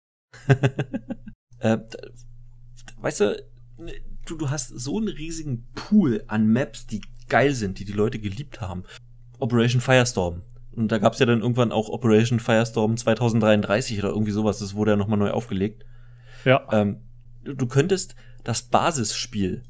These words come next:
Speaker 1: mit, mit einem neuen Grafikgerüst, mit, mit, mit allem anderen, was geil ist, mit, mit den Attachments zum, zum Freischalten, Waffen-Customization,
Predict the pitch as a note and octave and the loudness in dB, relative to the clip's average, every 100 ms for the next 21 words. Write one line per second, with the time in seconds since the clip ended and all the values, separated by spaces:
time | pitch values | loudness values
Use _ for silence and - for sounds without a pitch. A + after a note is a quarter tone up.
0 | - - - - C#3 C3 D3 C#3 C#3+ C#3+ | -20 -20 -20 -10 -8 -4 -4 -2 -2 -4
1 | D#3+ D3 A#2+ C3+ C3+ A#2+ G#2 G#2 - B2+ | -4 -4 -2 -2 -2 -4 -2 -2 -6 -6
2 | C3 - C3+ - C3+ - - A#2+ D3+ C#3+ | -6 -6 -8 -6 -8 -10 -4 -2 0 -2
3 | C#3+ C3+ A#2 A#2+ - G2+ G2+ - A#2 - | -4 -4 -4 -6 -4 -4 -4 -6 -8 -8
4 | A#2 A#2 A#2 A#2 - A2 C3 - A#2 G2+ | -8 -4 -4 -4 -8 -8 -10 -4 -2 -2
5 | - - A2 A3 A#2 A2+ - C#3+ C3+ B2 | -4 -6 -6 -6 -6 -6 -2 -2 0 0
6 | A2+ A2+ A2 A2 A#2+ C#3 - A#2 - G#2+ | -2 -4 -8 -6 -6 -6 -4 -6 -4 -2
7 | G2 G2+ G2+ - G2 F#2+ | -2 0 0 0 -4 -6